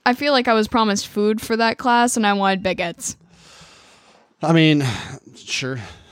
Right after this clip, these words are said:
Speaker 2: We can always, I mean,
Speaker 1: But
Speaker 2: I
Speaker 1: then I
Speaker 2: got you.
Speaker 1: remembered that churros existed, and I was like, "Dang it, why didn't I do that?"
Speaker 2: I mean, I, I,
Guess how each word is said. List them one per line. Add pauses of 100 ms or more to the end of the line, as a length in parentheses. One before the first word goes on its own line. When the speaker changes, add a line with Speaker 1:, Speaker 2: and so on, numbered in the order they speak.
(360)
Speaker 2:
We
can
always,
I
mean, (480)
Speaker 1:
But
Speaker 2:
I
Speaker 1:
then
I
Speaker 2:
got
you.
Speaker 1:
remembered
that
churros
existed,
and
I
was
like,
"Dang
it,
why
didn't
I
do
that?" (140)
Speaker 2:
I
mean,
I, (180)
I,